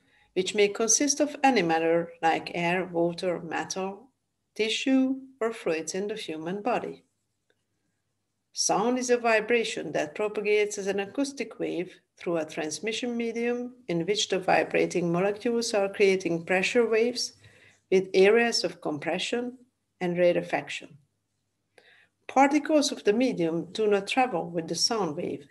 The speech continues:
They merely vibrate and transmit the vibration to neighboring particles.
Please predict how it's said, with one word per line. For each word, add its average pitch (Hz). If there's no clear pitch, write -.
They 147
merely 175
vibrate 180
and 170
transmit 175
the 220
vibration 220
to 233
neighboring 202
particles. -